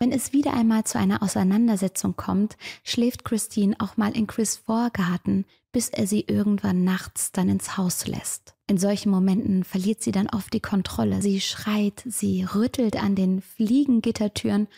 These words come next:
und versucht, ins Haus einzubrechen, um zu sehen, was er gerade macht. Auf der anderen Seite genießt er auch die Macht,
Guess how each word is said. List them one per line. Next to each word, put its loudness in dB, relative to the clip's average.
und 0
versucht, 0
ins -2
Haus 0
einzubrechen, -2
um 2
zu -2
sehen, 2
was -2
er -2
gerade -4
macht. -6
Auf -2
der -2
anderen 4
Seite 0
genießt 0
er -2
auch -4
die -2
Macht, -2